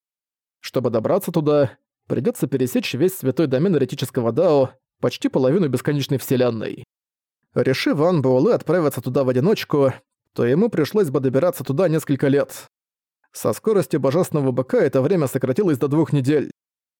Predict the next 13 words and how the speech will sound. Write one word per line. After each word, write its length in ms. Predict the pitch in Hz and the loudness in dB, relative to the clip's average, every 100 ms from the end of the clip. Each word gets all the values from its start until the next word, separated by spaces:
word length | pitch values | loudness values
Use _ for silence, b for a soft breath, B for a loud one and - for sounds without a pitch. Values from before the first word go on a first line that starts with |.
| _ _ | _ _
На 200 | - 123 | -4 -2
исходе 360 | 113 - 196 143 | -2 -2 -2 0
первой 260 | - 151 135 | 0 0 0
половины 440 | 127 127 185 139 | 0 0 2 2
месяца 420 | 170 226 147 127 | 0 -2 -4 -2
Ван 240 | 123 185 135 | 0 0 2
Буэлэ 240 | 135 185 | 2 0
впервые 440 | - 147 190 233 | 0 -2 2 0
покинул 380 | 131 - 202 143 | 0 0 0 0
святой 300 | 127 127 185 | -2 0 2
домен 280 | 139 147 147 | 2 2 2
эретического 600 | 131 127 143 - 127 120 | 0 0 -4 -2 -2 0
Дао 380 | 160 175 135 | 2 4 2